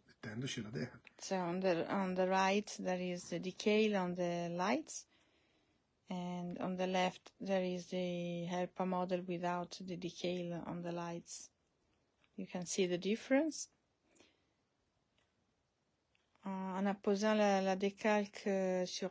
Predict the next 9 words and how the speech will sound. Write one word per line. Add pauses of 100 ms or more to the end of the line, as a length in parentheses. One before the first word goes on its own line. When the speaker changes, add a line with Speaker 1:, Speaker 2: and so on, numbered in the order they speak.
Speaker 2:
le
feu, (480)
on
peut
voir,
euh,
le, (1120)
la
différence